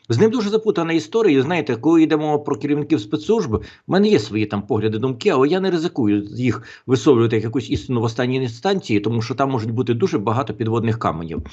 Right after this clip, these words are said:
Але у мене є думка, що там якраз був той випадок, коли з людиною розправилися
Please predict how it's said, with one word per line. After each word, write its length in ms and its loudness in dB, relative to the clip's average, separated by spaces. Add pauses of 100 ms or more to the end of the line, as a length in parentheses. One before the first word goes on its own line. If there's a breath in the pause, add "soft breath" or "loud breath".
(240 loud breath)
Але 180 4
у 40 4
мене 220 2
є 120 4
думка, 300 -2
що 100 -10
там 120 -4
якраз 280 -4
був 180 -6
той 180 4
випадок, 560 0 (340 loud breath)
коли 600 2 (240 loud breath)
з 100 -12
людиною 560 -2
розправилися 1040 -4